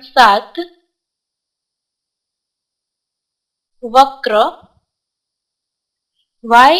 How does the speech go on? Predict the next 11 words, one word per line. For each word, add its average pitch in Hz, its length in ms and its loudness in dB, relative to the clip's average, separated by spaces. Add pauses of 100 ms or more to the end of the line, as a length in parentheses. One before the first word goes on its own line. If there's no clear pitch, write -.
(100)
is 269 320 -6
equals 226 480 -6 (140)
to 269 120 -6 (2000)
sin 247 360 0
x, 285 160 -4 (840)
y 240 240 2 (140)
is 277 200 -8
equals 247 480 -2
to 240 120 -8 (140)
cos 214 260 -2 (120)
x, 302 160 -6